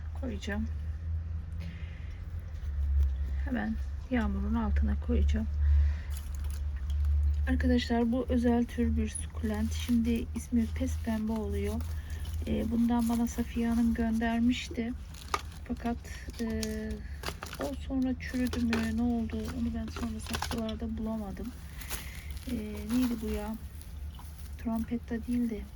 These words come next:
bunun ismi. Bilenler yorumlara yazsın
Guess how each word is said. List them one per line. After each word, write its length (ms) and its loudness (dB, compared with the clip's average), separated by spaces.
bunun 340 -2
ismi. 380 -6
Bilenler 420 0
yorumlara 500 -2
yazsın 600 -4